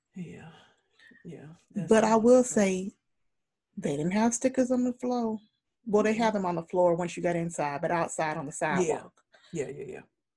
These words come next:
Speaker 2: But people were still trying to, they were using, like, the lines of the sidewalk to kinda gauge distance.
Speaker 1: Where it was,
Speaker 2: So I
Speaker 1: uh-huh.
Speaker 2: felt, I was, I was pleased about that. And the area that I voted in, I know is red,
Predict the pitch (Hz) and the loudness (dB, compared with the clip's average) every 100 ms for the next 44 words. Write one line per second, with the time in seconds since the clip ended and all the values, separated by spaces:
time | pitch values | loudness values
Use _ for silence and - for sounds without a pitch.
0 | _ - 185 - 233 214 196 - 185 175 | _ 0 0 0 -2 -2 -4 0 0 0
1 | 175 196 175 156 170 165 156 202 190 180 | -2 -4 -4 -4 -8 -8 -4 -2 -2 -4
2 | 185 175 175 170 156 160 160 151 160 165 | -4 -2 -2 -2 -4 -2 0 -2 -4 -8
3 | - 131 135 131 139 - 160 - 139 139 | -4 -2 -2 -4 -6 -8 -10 -8 -6 -6
4 | 131 139 139 135 - - _ 143 139 - | -6 -6 -6 -10 -14 -18 _ -10 -8 -10
5 | - 180 151 139 135 147 139 131 135 - | -12 -12 -10 -12 -10 -12 -12 -12 -12 -4
6 | 202 190 202 165 190 - - - 175 175 | -2 0 -2 0 0 0 -8 -8 -4 -4
7 | 170 - 180 180 170 - 214 220 208 190 | -6 -8 -10 -8 -8 -4 -4 -4 -6 -6
8 | 196 - 139 - - - - - 202 196 | -4 -4 -4 -6 -10 -16 -18 -4 -2 -2
9 | - 277 311 254 202 196 190 180 180 220 | -2 -2 0 0 0 0 0 0 -2 -2
10 | 240 190 180 165 165 160 156 151 147 | 0 0 2 0 -2 -4 -4 -2 -4